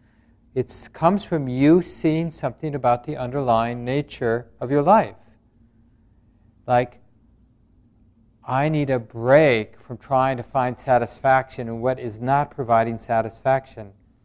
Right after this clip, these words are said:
Remember the simile I read a couple weeks ago about the dog chewing on the bones that doesn't have any bones that d-, don't have any meat left on them, and how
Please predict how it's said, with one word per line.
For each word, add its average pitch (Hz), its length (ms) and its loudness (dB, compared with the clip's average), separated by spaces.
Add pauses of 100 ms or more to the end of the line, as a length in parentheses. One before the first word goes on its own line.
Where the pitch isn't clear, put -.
(220)
Remember 131 360 0
the 117 100 -4
simile 135 520 -2
I 120 160 4
read 123 420 0
a - 40 -20
couple 123 540 -4 (280)
weeks 131 260 -2
ago 131 160 2
about 120 360 4
the 131 60 -10
dog 120 480 4
chewing 123 300 -8
on 117 140 -2
the 113 80 -4
bones 117 400 2
that 113 160 -10
doesn't 117 260 -6
have 117 220 -2
any 117 300 -6 (420)
bones 127 300 6
that 117 140 -2
d-, 127 200 -6 (120)
don't 131 200 2
have 131 160 0
any 117 160 -4
meat 120 220 -4
left 139 280 0
on 147 140 2
them, 175 180 -6 (680)
and 113 180 -6
how 120 480 6